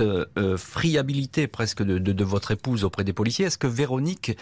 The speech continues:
euh, vous le dites, elle avait fait des, des tentatives de suicide auparavant ?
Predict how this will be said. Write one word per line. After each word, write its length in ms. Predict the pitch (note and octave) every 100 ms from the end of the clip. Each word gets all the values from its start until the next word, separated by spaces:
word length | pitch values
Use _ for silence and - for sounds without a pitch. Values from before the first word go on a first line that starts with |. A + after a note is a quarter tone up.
| - -
euh, 140 | G2 -
vous 320 | F#2+ F#2 G#2
le 80 | C3
dites, 300 | G3 - - - - -
elle 140 | A2+
avait 160 | C3 C3+
fait 180 | -
des, 200 | C#3+ B2+
des 120 | A2+ A#2
tentatives 440 | B2 A2+ A#2+ C3
de 100 | A#2+
suicide 380 | - D#3+ F3+ C#3
auparavant ? 500 | G#2+ G2+ G2 F#2+